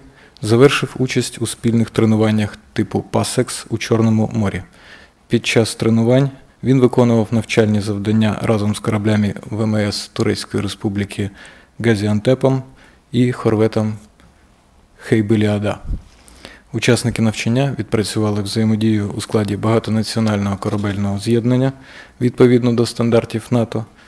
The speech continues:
провели тактичне маневрування, тренування з питань зв'язку та передачі вантажів на ходу.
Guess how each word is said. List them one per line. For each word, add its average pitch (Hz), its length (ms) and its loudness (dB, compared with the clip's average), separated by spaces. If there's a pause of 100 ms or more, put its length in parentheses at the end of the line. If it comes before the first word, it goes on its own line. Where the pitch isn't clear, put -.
(360)
провели 120 340 6
тактичне 104 520 -2
маневрування, 104 720 0 (560)
тренування 113 560 4
з 98 100 -8 (220)
питань 104 340 -4
зв'язку 104 580 -4 (100)
та 107 120 -4
передачі 104 580 -6
вантажів 101 640 -4
на 113 280 -4
ходу. 98 420 -6